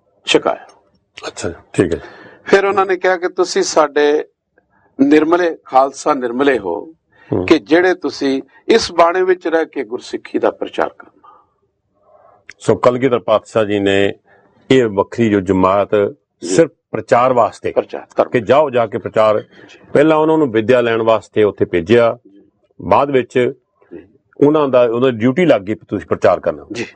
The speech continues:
Speaker 1: ਜੀ।
Speaker 2: ਤੇ ਇਹ ਸੰਪਰਤਾ ਉਦੋਂ ਤੋਂ ਲੱਗ ਕੇ ਵੱਖ-ਵੱਖ ਸਮੇਂ ਦੇ ਵਿੱਚ ਪ੍ਰਚਾਰ ਕਰਦੀ
Speaker 1: ਜੀ।
Speaker 2: ਆ, ਆ ਰਹੀ ਹੈ।
Speaker 1: ਜੀ।
Speaker 2: ਤੇ ਬਾਬਾ ਜੀ, ਜਿਹੜੀ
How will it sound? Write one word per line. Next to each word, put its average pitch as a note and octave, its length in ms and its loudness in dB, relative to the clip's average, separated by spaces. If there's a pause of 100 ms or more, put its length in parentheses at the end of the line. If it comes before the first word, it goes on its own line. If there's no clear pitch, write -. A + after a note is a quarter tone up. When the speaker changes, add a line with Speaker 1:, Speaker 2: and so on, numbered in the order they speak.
(120)
Speaker 1:
ਜੀ। - 100 -12 (360)
Speaker 2:
ਤੇ - 180 2
ਇਹ F#3 140 2
ਸੰਪਰਤਾ C#3+ 520 -2
ਉਦੋਂ C#3 360 -2
ਤੋਂ C#3 140 -2
ਲੱਗ B2+ 160 2 (100)
ਕੇ C3 200 0
ਵੱਖ-ਵੱਖ A2+ 680 0 (460)
ਸਮੇਂ A2 300 -2
ਦੇ A2+ 60 2
ਵਿੱਚ G#2+ 160 -4
ਪ੍ਰਚਾਰ G#2 360 0
ਕਰਦੀ G2+ 420 -2 (180)
Speaker 1:
ਜੀ। A2 180 -4 (520)
Speaker 2:
ਆ, A2 40 2
ਆ G2 180 4
ਰਹੀ F2+ 220 -6
ਹੈ। - 60 -14 (120)
Speaker 1:
ਜੀ। F#2+ 280 -6 (800)
Speaker 2:
ਤੇ E3 460 2 (360)
ਬਾਬਾ C3+ 300 2
ਜੀ, F#3 120 -4
ਜਿਹੜੀ D#3 440 2